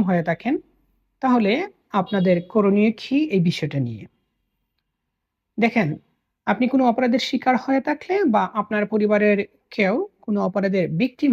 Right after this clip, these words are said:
হয়ে থাকলে, প্রথমে আপনারা চেষ্টা করবেন থানায় গিয়ে মামলা দায়ের করার জন্য। থানায় যদি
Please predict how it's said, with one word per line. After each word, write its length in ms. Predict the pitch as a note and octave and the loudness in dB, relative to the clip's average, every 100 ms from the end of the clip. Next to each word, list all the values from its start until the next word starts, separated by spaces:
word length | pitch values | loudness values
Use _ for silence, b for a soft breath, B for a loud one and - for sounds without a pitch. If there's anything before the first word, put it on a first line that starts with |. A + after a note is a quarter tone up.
| G#3+ | 2
হয়ে 160 | A3+ A3+ | -2 -2
থাকলে, 240 | A3+ A#3 F#4+ - _ _ _ _ | -2 -2 -4 -6 _ _ _ _
প্রথমে 340 | C4+ C4+ D#4+ E4 D#4+ G#3+ | -2 2 2 2 0 -2
আপনারা 240 | A3+ A3+ A3+ | 0 -2 0
চেষ্টা 260 | A#3+ - C4+ | -4 -2 -2
করবেন 300 | C4 A#3+ C4+ F4 F4+ _ - | 0 2 2 0 -2 _ -4
থানায় 380 | B3+ B3+ D4+ E4 | 0 2 2 2
গিয়ে 160 | C4 B3 A#3 | 2 4 4
মামলা 240 | G#3 F#3+ F3+ | 2 2 2
দায়ের 200 | E3+ D#3+ E3+ | 0 -2 -2
করার 240 | D#3 C#3+ C3+ | -2 -2 -4
জন্য। 220 | C3+ A#2 - - _ _ _ _ _ _ _ _ - | -8 -10 -14 -20 _ _ _ _ _ _ _ _ -2
থানায় 260 | A#3 A3+ A3+ | 2 4 2
যদি 240 | G#3 B3 | 2 2